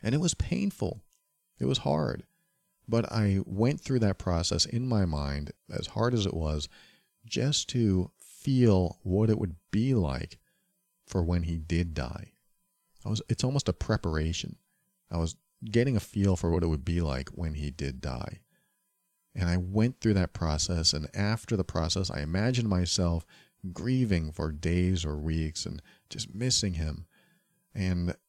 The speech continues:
after a few weeks of doing this, just thinking that he was still dead, I came to an acceptance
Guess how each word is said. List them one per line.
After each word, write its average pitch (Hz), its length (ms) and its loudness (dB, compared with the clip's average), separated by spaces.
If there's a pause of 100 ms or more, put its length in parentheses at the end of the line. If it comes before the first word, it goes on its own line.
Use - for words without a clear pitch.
(140)
after 107 380 -2
a 101 60 2
few 107 240 0
weeks 101 280 4
of 80 160 0
doing 107 320 0
this, - 240 -6
just - 240 -6
thinking 110 240 -2
that 85 140 2
he 87 80 0
was 80 120 2
still - 240 0
dead, 110 400 -2 (880)
I 92 180 2
came 104 280 2
to 104 100 -2
an 90 60 2
acceptance 80 760 -2